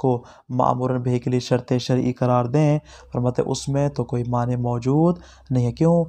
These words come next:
لِأَنَّهُ لَيْسَ مَعْنَاهُ، اس لیے کہ جہاں پر بھی شرط شرعی آتی ہے، اور شرط شرعی کا معنی کیا ہوتا ہے؟ إِلَّا أَخْذُهُ قَيْدًا فِي الْمَأْمُورِ بِهِ عَلَىٰ أَنْ تَكُونَ الْحِصَّةُ الْخَاصَّةُ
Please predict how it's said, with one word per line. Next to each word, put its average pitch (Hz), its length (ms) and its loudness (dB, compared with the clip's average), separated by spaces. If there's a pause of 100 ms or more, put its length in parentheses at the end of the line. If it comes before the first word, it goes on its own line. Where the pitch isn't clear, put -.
(360)
لِأَنَّهُ 143 720 0
لَيْسَ 170 340 2 (140)
مَعْنَاهُ، 139 500 2 (360)
اس 127 200 -6
لیے 139 160 2
کہ 180 140 2
جہاں 123 160 2
پر 123 140 0
بھی 123 140 2
شرط 123 300 -4 (140)
شرعی 123 240 -2
آتی 123 160 0
ہے، 135 40 4
اور 131 60 -2
شرط 135 300 -4
شرعی 131 160 2
کا 131 80 -2
معنی 127 240 0
کیا 156 120 2
ہوتا 160 220 4
ہے؟ 170 80 4 (580)
إِلَّا 131 320 0 (480)
أَخْذُهُ 135 800 0 (140)
قَيْدًا 135 460 0
فِي 139 80 -2
الْمَأْمُورِ 127 600 0
بِهِ 151 240 2 (400)
عَلَىٰ 123 240 4
أَنْ 123 100 -2 (120)
تَكُونَ 160 340 0
الْحِصَّةُ 147 640 -2
الْخَاصَّةُ 135 600 2